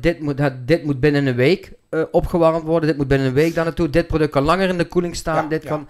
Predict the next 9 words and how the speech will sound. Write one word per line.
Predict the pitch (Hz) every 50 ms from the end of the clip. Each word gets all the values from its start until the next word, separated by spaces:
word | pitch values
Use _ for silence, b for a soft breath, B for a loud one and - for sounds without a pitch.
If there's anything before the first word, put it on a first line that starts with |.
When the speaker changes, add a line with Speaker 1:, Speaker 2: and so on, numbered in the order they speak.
| b b
Speaker 2:
ja. | 123 107 - - _
Ja, | - 143 120
daar, | 123 139 139 135
daar | 151 165 170
zit | 127 170 180 160 -
zeker | - 180 196 190 180 143
wel | 131 123 123 123 117 104
verschil | 110 - 127 131 - - 160 151 180
in. | 180 202 240 226 156 110